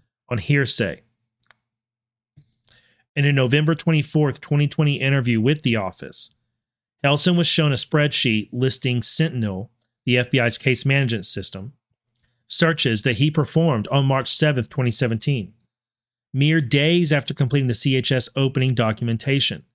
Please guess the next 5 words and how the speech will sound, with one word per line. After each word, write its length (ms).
in 120
which 140
he 80
specifically 800
queried 640